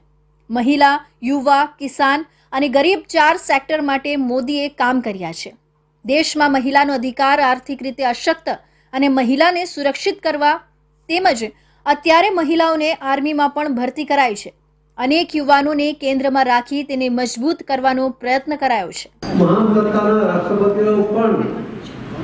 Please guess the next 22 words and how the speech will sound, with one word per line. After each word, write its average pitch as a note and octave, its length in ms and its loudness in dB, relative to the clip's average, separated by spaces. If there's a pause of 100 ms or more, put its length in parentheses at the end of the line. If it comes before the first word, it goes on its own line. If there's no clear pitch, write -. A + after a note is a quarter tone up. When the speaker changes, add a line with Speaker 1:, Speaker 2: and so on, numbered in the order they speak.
(400)
Speaker 2:
તેઓ G3+ 300 2
જાહેરમાં G3+ 640 2
કહેતા G#3 360 0
ખચકાયા G3+ 540 0
નથી G#3 260 2
કે G#3+ 200 2
મોદી F#3 340 0
જે G#3 160 2
કહે F3+ 180 2 (100)
છે, G3 140 4 (120)
કરે F#3+ 280 2
છે, D#3+ 160 0 (1120)
જે F#3+ 180 4
બોલે G3+ 360 4
છે, G#3 160 2 (120)
કરે E3+ 200 2
છે. D#3 180 0 (880)
આવી A#3 380 4
વિશ્વસનીયતા A3 800 4
જો A3 160 2
આખા F#3+ 340 0
દુનિયામાં G#3+ 580 2